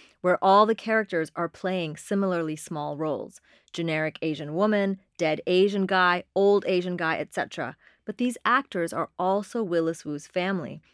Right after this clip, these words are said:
his father and mother and neighbors in the apartment building. The novel is written in the style of a screenplay.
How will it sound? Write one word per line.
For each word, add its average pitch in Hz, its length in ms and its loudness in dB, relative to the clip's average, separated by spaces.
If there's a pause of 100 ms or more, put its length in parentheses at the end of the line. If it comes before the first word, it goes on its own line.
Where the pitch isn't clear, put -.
(140)
his - 180 -10
father 180 520 -2
and 165 180 -4
mother 160 280 -4
and 165 260 -6
neighbors 175 440 -2
in 156 120 -8
the 151 100 -8
apartment 160 400 -8
building. - 400 -14 (720)
The 208 80 0
novel 220 480 4
is 185 200 0
written 196 340 0
in 185 140 -2
the 180 80 -2
style 180 540 0
of 170 100 -4
a 170 40 -6
screenplay. 180 640 -6